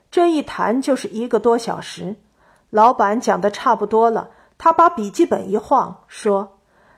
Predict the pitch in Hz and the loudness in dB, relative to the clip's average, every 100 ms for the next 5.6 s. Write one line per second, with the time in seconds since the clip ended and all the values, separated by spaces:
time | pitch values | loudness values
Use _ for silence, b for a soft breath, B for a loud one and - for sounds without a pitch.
0 | b 226 262 311 302 202 - 226 233 269 | b 0 2 4 4 2 0 0 4 2
1 | 269 214 277 226 202 247 226 196 - 269 | 4 2 2 0 0 0 0 -2 0 0
2 | 269 277 196 175 _ - 247 302 302 269 | 2 0 -4 -6 _ -8 -4 0 0 2
3 | 311 262 196 - 226 - - 185 - b | 0 0 -2 -6 -8 -8 -12 -12 -16 b
4 | b b b 240 339 285 226 277 277 240 | b b b 4 4 4 0 2 2 2
5 | 262 320 339 - 190 | 4 2 2 -2 -8